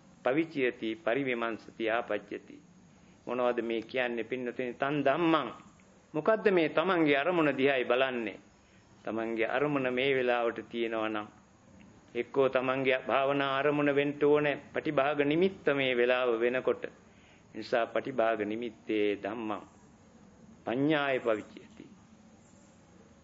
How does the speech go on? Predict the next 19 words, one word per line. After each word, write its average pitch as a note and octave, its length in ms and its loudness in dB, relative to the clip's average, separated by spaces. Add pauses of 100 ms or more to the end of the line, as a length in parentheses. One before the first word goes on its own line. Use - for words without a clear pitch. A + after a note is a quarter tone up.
(200)
ඒ A2+ 180 -6
පටිභාග A2+ 640 -4
නිමිත්ත A2+ 400 -6
හරියට A2 440 -4
ඔහු G#2 180 -2 (580)
දැනගෙන A2 480 -2
වාසය G2+ 480 -6
කරනවා. E2+ 420 -14 (880)
යස්මින් C#3+ 480 4
සමයේ G#3+ 460 6
භික්ඛවේ F#3+ 480 4
භික්ඛු F#3 300 6
තථා F3+ 360 2
විහෙරතෝ E3+ 520 4
තන් E3 220 4
ධම්මං D#3+ 460 2
පඤ්ඤාය D3+ 500 2
පවිච්‍යති, C#3+ 720 2 (1080)
පවිචිනති, B2 680 0